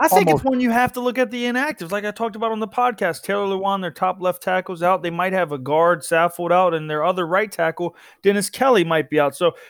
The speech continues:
Speaker 1: you know, the Titans are known for having one of the premier offensive lines and Derrick Henry running the ball.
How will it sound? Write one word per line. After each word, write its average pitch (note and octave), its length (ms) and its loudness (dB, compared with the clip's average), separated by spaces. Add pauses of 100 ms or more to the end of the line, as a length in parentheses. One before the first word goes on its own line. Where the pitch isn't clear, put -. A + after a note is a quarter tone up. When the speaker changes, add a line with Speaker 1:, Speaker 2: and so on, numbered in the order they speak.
(120)
Speaker 1:
you A#3 80 0
know, G3+ 60 4
the F3+ 40 0
Titans G#3+ 320 -2
are F#3 60 -2
known F#3+ 240 -2
for F#3+ 100 -4
having F#3 280 2
one F3+ 100 -4
of F3 120 -4
the - 60 -20
premier F3 260 -4
offensive E3+ 460 -4
lines F3+ 460 -2
and D3 100 -10
Derrick E3+ 240 0
Henry F3 220 -6
running F3 260 -4
the F3 80 -4
ball. D#3+ 380 0